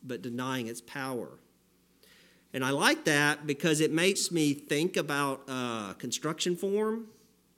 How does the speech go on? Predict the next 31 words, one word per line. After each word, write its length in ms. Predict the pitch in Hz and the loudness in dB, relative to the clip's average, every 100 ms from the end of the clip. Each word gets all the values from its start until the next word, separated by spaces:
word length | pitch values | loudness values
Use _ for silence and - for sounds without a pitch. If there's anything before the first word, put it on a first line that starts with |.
| _ _ _ _ - | _ _ _ _ -10
'cause 120 | 131 | -4
I 40 | |
have 100 | 131 | -2
an 60 | 123 | 0
engineering 360 | 127 131 131 | -2 0 0
degree, 380 | 135 127 131 131 | 0 -2 0 0
so 140 | 131 127 | 0 -2
it 60 | |
makes 200 | 147 156 | -2 -2
me 80 | 160 | -2
think 160 | 156 151 | 0 0
about 200 | 139 123 | 0 -2
a 40 | |
construction 640 | - 127 - 156 156 131 110 | -4 -6 -4 -4 -2 -4 -4
form. 340 | 110 92 90 | -6 -8 -8
Well, 100 | 104 | -4
what 120 | 143 | -2
is 100 | 151 | -2
a 40 | 139 | -4
construction 640 | 120 107 147 135 - 98 | -6 -6 -6 -6 -6 -8
form? 400 | - 85 69 71 _ _ _ _ _ - _ | -10 -12 -14 -18 _ _ _ _ _ -20 _
Well, 200 | 131 135 143 | -6 -4 -4
it's, 400 | 131 - - - _ _ - | -2 0 -2 -4 _ _ -4
it's 200 | 139 - | -2 0
a 160 | 117 107 - _ _ _ _ _ _ _ _ | -2 -4 -14 _ _ _ _ _ _ _ _
wood 560 | 143 139 185 202 139 123 | 0 10 12 12 6 0
box 640 | 151 214 156 151 - - | -2 -2 -2 -4 -4 -4
that 240 | 143 - | -2 0
you 120 | 151 | 2
would 200 | 135 123 | 2 2
build 540 | 123 165 190 131 135 | 2 4 4 4 0